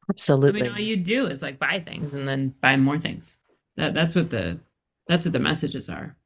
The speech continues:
Speaker 1: And you would be convinced that you are absolutely not enough, ever.
Speaker 2: Inadequate.
Speaker 1: Ever.
Speaker 2: Yeah. I mean, capitalism <laughs> totally depends on us feeling, being vulnerable to the idea that we're inadequate as is.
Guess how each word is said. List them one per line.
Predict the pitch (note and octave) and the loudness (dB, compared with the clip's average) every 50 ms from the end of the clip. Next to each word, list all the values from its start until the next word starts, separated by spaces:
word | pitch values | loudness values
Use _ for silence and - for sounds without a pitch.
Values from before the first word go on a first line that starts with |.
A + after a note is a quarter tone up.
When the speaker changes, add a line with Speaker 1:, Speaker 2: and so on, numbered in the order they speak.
| _ _ _ _ _ _ _ - | _ _ _ _ _ _ _ 2
Speaker 1:
And | D#3+ F3+ G3+ F3 C#3 B2+ A#2 A#2+ B2+ B2 - - _ _ | 4 6 6 8 8 8 6 6 4 2 -2 -8 _ _
you | - D#3+ D3 C#3+ | 0 2 4 4
would | C3+ C#3 C3+ C3 C3 - - _ _ _ _ _ _ _ | 6 6 4 4 2 -2 -10 _ _ _ _ _ _ _
be | - C#3+ C3 C#3 D#3 - _ _ - | 0 2 2 2 -2 -6 _ _ -2
convinced | - C#3 B2+ A#2+ D3+ E3 C#3 B2 - C#3 - - - | 2 2 4 4 4 4 4 4 2 -2 -6 -4 -4
that | - - | -2 0
you | C#3 C3+ C3 C3 | 2 4 4 4
are | C3 - - | 2 2 0
absolutely | C3+ C3+ C3+ - - - C3 B2+ B2+ - C3+ A#2+ A#2 | 0 0 0 -2 -2 -2 0 0 0 0 0 0 0
not | A#2+ A#2 A#2 A#2 | 0 0 0 0
enough, | A#2 B2 A2+ C3 B2 - - _ _ _ _ _ _ _ _ _ _ _ _ _ | 0 0 -2 -2 -6 -10 -14 _ _ _ _ _ _ _ _ _ _ _ _ _
ever. | - C#3 C#3+ C#3 C#3+ - - | -2 -2 0 0 0 -2 -2
Speaker 2:
Inadequate. | E3+ E3+ E3+ F3 - - E3+ D#3+ D#3+ D#3+ D3 D3 C#3+ - - - E3+ | -4 -6 -6 -6 -8 -8 -10 -8 -8 -10 -10 -12 -8 0 2 2 2
Speaker 1:
Ever. | D#3+ - F3+ E3+ E3 C#3+ - - - - _ _ _ | 4 4 6 8 8 6 4 0 -6 -14 _ _ _
Speaker 2:
Yeah. | E3 E3+ E3 D3 C#3+ - - E3+ - - _ _ _ | 6 8 8 8 8 4 0 -2 -4 -4 _ _ _
I | - G#3 | 10 12
mean, | A3 A3 A3 | 12 12 12
capitalism | - B3+ D4 F#4+ F#4 E4 C4 B3 B3 B3+ A#3+ A#3 G#3+ G#3+ | 10 10 10 10 8 8 8 10 10 10 10 8 6 8
<laughs> | |
totally | - C4+ B3 B3 B3+ B3+ A#3+ A#3+ | 8 8 10 10 10 10 10 10
depends | G3 F#3+ - G#3+ F#3+ F#3+ F3+ F3 | 10 10 10 10 10 10 10 8
on | D#3+ D#3+ D#3 | 8 6 6
us | D3+ D3 D3+ - - | 4 4 2 2 0
feeling, | - - D#3+ D3+ D3 D3 C#3+ C#3+ C#3+ D3 C#3+ C#3 - _ _ _ _ _ _ _ _ | 2 4 4 6 6 6 6 6 6 4 2 0 -2 _ _ _ _ _ _ _ _
being | F#3 F#3+ F#3+ F3+ E3 | 10 12 12 12 12
vulnerable | E3+ F3 F3 F3 F3 F3 E3 E3 D#3 | 10 10 10 10 8 8 8 8 6
to | C#3+ - - | 6 4 4
the | D3+ D#3 C#3+ | 6 6 8
idea | C#3+ C#3+ C3+ C#3+ C#3+ C3+ C3 | 6 6 6 6 6 6 6
that | C3 A#2+ | 6 4
we're | B2+ B2+ | 4 4
inadequate | B2 B2 A#2+ A#2 - - B2 - - - B2+ - | 4 4 2 2 2 0 -2 -2 0 0 0 2
as | - A#2+ - - | 0 -2 -2 -2
is. | - - F#2 F#2 - - - | -6 -6 -6 -6 -6 -8 -10